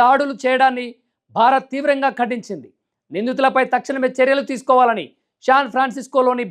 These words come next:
భారత్ కాన్సులేట్ జనరల్ పేర్కొన్నది. ఈ మేరకు ఎక్స్లో పోస్ట్ చేసింది. ఉతాహల్లోని స్పానిష్ పోర్క్లో ఉన్న ఇస్కాన్ శ్రీ శ్రీ రాధాకృష్ణ దేవాలయంపై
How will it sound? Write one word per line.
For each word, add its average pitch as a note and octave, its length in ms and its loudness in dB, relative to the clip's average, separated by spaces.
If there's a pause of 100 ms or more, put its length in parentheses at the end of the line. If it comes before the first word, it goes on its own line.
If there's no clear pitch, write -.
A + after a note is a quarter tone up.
భారత్ B3 380 0
కాన్సులేట్ B3+ 480 0 (300)
జనరల్ A#3+ 340 2
పేర్కొన్నది. A3 480 -2 (280)
ఈ - 20 2 (100)
మేరకు D4 300 2 (260)
ఎక్స్లో C#4 340 0 (420)
పోస్ట్ C#4 280 2
చేసింది. F3 360 -4 (360)
ఉతాహల్లోని C#4 680 4
స్పానిష్ C4 480 0
పోర్క్లో B3+ 380 2 (440)
ఉన్న A#3+ 180 2
ఇస్కాన్ B3+ 600 2
శ్రీ C4+ 240 -2
శ్రీ B3+ 200 0
రాధాకృష్ణ B3 640 2
దేవాలయంపై B3 680 2